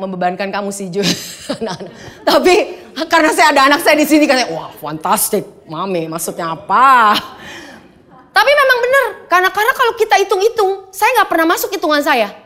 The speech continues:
Saya a very bad, saya tuh nggak pernah bagus ya dalam hal kayak itu ya. Ka-, kalau ada yang lebih bagus, puji nama Tuhan. Saya nggak bilang itu, eh, jelek gitu lah. Tapi saya,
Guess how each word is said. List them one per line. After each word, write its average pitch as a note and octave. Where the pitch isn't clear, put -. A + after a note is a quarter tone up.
Saya F4+
a D4
very C4+
bad, B3
saya E4+
tuh G4+
nggak A3+
pernah A#3
bagus A3
ya F3+
dalam F#3
hal F3+
kayak E3+
itu G3
ya. E3
Ka-, A#3
kalau A#3+
ada A#3
yang A#3+
lebih A#3
bagus, B3+
puji A3+
nama A3
Tuhan. A3
Saya C4+
nggak A3
bilang A3+
itu, A#3
eh, F#3+
jelek G#3+
gitu D#3+
lah. B2
Tapi G4
saya, A3